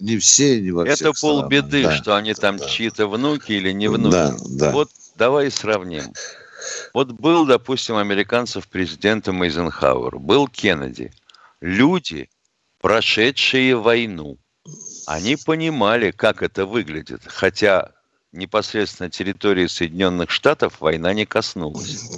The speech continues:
Speaker 1: Да.
Speaker 2: Но они
Speaker 1: Хорошо
Speaker 2: понимали,
Speaker 1: устроились.
Speaker 2: как это выглядит.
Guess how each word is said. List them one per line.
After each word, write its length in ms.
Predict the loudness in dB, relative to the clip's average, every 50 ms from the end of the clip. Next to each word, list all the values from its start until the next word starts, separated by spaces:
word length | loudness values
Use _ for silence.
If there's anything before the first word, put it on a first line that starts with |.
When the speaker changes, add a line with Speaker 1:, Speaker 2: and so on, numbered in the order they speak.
| -16 -16 -4
Speaker 1:
Да. 280 | -2 -2 -2 -2 -6 -10 -14 _ _ -4 -2 0 0 0 2
Speaker 2:
Но 100 | 2 2
они 140 | 4 4 4
Speaker 1:
Хорошо 160 | 4 4 4 2 2
Speaker 2:
понимали, 340 | 2 2 4 2 2 2 0
Speaker 1:
устроились. 80 | -2 -2 -4 -4 -2
Speaker 2:
как 20 | -4
это 200 | -4 -2 -4 -4
выглядит. 500 | -2 -2 -4 -4 -6 -10 -10 -10 -12 -14